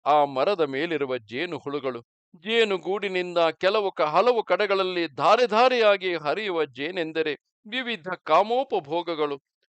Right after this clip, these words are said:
ಮನುಷ್ಯರು ಅದರಲ್ಲಿಯೇ ನಿತ್ಯವೂ ಆಸಕ್ತರಾಗಿರುವರು. ಪ್ರಾಜ್ಞರು ಸಂಸಾರ ಚಕ್ರದ ಪರಿವರ್ತನವನ್ನು ಹೀಗೆ ನಿರೂಪಿಸುವರು.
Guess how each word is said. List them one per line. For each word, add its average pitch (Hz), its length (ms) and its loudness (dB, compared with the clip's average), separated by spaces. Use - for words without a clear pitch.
ಮನುಷ್ಯರು 196 540 -2
ಅದರಲ್ಲಿಯೇ 180 760 0
ನಿತ್ಯವೂ 156 640 -6
ಆಸಕ್ತರಾಗಿರುವರು. 139 1080 -4
ಪ್ರಾಜ್ಞರು 180 580 2
ಸಂಸಾರ 240 560 0
ಚಕ್ರದ 190 480 -2
ಪರಿವರ್ತನವನ್ನು 165 1040 -4
ಹೀಗೆ 151 500 -8
ನಿರೂಪಿಸುವರು. 135 760 -10